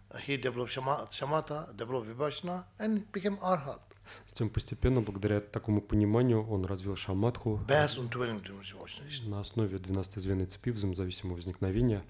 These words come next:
Speaker 1: Developed
Speaker 2: Он,
Speaker 1: shamatha,
Speaker 2: он развил шаматху,
Speaker 1: vipassana.
Speaker 2: развил випашину.
Speaker 1: Okay, then removed delusion coming from mind, achieved, became arhat.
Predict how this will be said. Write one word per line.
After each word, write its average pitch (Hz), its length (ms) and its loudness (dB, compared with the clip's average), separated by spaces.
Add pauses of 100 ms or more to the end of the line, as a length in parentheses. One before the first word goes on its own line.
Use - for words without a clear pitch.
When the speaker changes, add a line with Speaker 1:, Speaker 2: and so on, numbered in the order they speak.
(300)
Speaker 1:
Developed - 180 -8
Speaker 2:
Он, 113 80 -4
Speaker 1:
shamatha, 110 420 -6
Speaker 2:
он 95 80 -2
развил 92 260 -4
шаматху, 120 580 -2 (220)
Speaker 1:
vipassana. 107 580 -8
Speaker 2:
развил 95 300 -8
випашину. 110 580 -2 (160)
Speaker 1:
Okay, - 320 -16
then 160 220 -2 (160)
removed 113 320 -6
delusion 101 320 -10
coming 120 200 -8
from 110 160 -12
mind, 113 280 -12 (180)
achieved, 127 340 -6
became 156 380 -8
arhat. 165 380 4